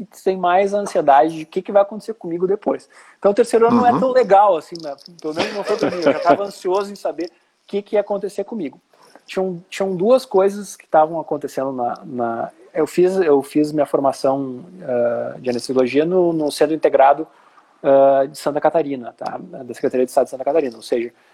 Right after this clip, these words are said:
Speaker 1: eu fiz, eu fiz em Santa Catarina. Então, eu sou porto-alegrense e fui pra Santa Catarina fazer residência. Então, quando eu tava no fim da residência,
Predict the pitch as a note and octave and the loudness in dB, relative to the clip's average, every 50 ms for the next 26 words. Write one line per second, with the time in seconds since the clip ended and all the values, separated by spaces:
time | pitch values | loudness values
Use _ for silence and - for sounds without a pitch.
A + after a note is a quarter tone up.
0 | _ _ - C#3 - C3+ C3 C3 C#3+ E3 C#3+ C3 - C#3+ C#3 C#3 D3 C#3+ C#3+ - | _ _ -14 -6 -2 -2 -2 0 0 -2 -2 -2 0 0 0 0 -2 -4 -2 -2
1 | D#3+ D3 D#3 - D#3+ - E3+ D3+ C3 B2 - - - - C#3+ D3+ D#3+ E3 F3+ G3 | -2 -2 0 0 0 0 0 -2 -2 -4 -12 -4 0 2 4 4 4 2 2 0
2 | - - F3+ G3+ B3+ A#3+ A#3+ A3 G3+ - C#3+ C3 C3 C3+ D#3 F3+ - - - _ | 0 0 0 2 2 2 2 2 2 2 0 0 -2 -4 -4 -6 -10 -12 -20 _
3 | _ - _ _ _ _ - D#3 - - - F3+ G#3 - G#3 - G#3 F#3+ F#3 F#3 | _ -20 _ _ _ _ -14 -14 -6 -2 0 0 0 0 0 0 0 -2 0 0
4 | E3 E3 D3 C#3+ D3+ D3+ - D#3+ C#3+ D3 D3 D#3 D#3+ F3 D#3+ C3+ A#2 G#2+ - - | 0 0 0 -2 -2 -4 -4 -2 -2 -2 -2 -2 -4 -4 -4 -4 -6 -8 -14 -20
5 | _ _ _ _ _ _ _ - _ _ _ _ _ - D#3 D3+ D3+ - F3 F#3+ | _ _ _ _ _ _ _ -20 _ _ _ _ _ -8 -8 -4 0 2 2 2
6 | A#3 B3 C4 C4+ C#4 C4 - A3+ A3+ A#3+ A3+ G#3 - - - F#3 G#3 A#3+ B3+ F#3+ | 2 2 0 2 2 4 4 4 2 2 -4 -10 -10 -10 -8 -6 -2 -2 -2 -2
7 | F#3 D#3 C#3 B2 A#2+ A#2+ C#3 F#3 - - D#3+ | -2 -4 -6 -8 -8 -8 -8 -8 -10 -12 -16